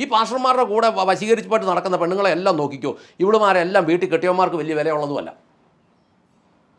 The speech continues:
വീട്ടിലൊരു സമാധാനം വേണ്ടെന്ന് ഓർത്താൽ എന്നതിലും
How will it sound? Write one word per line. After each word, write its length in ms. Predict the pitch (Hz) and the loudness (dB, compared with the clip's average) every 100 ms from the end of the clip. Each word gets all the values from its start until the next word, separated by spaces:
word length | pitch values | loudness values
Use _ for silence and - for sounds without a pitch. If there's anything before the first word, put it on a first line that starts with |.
| _ _ _ | _ _ _
വീട്ടിലൊരു 360 | 226 294 330 277 | -4 -2 -2 0
സമാധാനം 400 | 226 226 247 254 220 | 2 2 2 0 0
വേണ്ടെന്ന് 260 | 202 202 | 0 0
ഓർത്താൽ 260 | 190 180 185 180 | 0 -2 -2 -2
എന്നതിലും 340 | 233 190 180 | 0 0 0